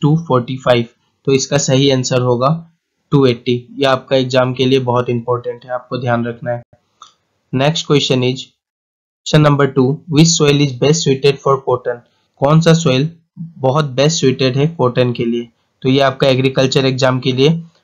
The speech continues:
बहुत इंपॉर्टेंट बनता है ये क्वेश्चन। पहला ऑप्शन है रेड सॉइल, दूसरा रेगर सॉइल, या third is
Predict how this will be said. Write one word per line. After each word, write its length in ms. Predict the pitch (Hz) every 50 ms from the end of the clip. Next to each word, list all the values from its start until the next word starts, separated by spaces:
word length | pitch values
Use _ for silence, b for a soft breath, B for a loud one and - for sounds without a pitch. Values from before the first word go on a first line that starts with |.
| B _ -
बहुत 240 | 131 131 143 139 139
इंपॉर्टेंट 460 | 131 127 127 131 131 127 131 131 127
बनता 260 | 123 123 123 120 131
है 80 | 123 123
ये 80 | 123
क्वेश्चन। 360 | 120 127 123 123 - 135 143 160 165 b b b b b b b _ _ -
पहला 240 | 135 139 143 147 143
ऑप्शन 340 | 139 135 - - 135 127 127
है 80 | 127 143 160 165 - - 135
रेड 160 | 131 143 143 143
सॉइल, 280 | - - 123 123 131 156 165 - -
दूसरा 340 | 131 135 131 - 135 135 131
रेगर 380 | 123 131 127 127 139 139 139
सॉइल, 300 | 143 - 131 123 123 135 165 165 - _ -
या 80 | 131 131 -
third 260 | - 139 135 135 135
is 160 | 135 131 -